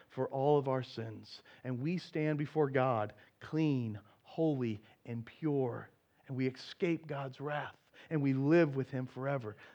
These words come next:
That's the entire gospel of the Bible. And when it's shared with people who don't know God yet, it's called evangelism. I want us to turn to Matthew twenty-eight, sixteen through twenty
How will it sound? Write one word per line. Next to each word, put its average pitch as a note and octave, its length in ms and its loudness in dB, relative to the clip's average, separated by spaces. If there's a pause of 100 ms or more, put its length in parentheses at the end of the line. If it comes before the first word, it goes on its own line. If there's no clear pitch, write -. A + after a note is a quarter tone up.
That's E3 500 2
the A3 180 -2
entire G#3 640 0 (260)
gospel G3+ 720 -4 (200)
of F#3 100 -4
the G3+ 60 0
Bible. G3 500 4 (160)
And G#3 180 8
when G#3 120 10
it's G#3 160 8
shared A3+ 360 12
with A3+ 160 0
people A#3 320 2
who G3+ 120 4
don't G#3+ 260 4
know G#3 280 6 (160)
God A3 320 6
yet, E4 280 4 (880)
it's C3+ 120 -16
called E3 400 4 (300)
evangelism. A2+ 800 -4 (1000)
I C#3+ 60 -2
want D#3 180 4
us - 60 -12
to C#3+ 100 -6
turn D#3 360 2
to C3+ 60 -6
Matthew C#3+ 380 2
twenty-eight, D3 600 0 (300)
sixteen D#3+ 600 -2
through D#3+ 180 -6
twenty A2 420 -4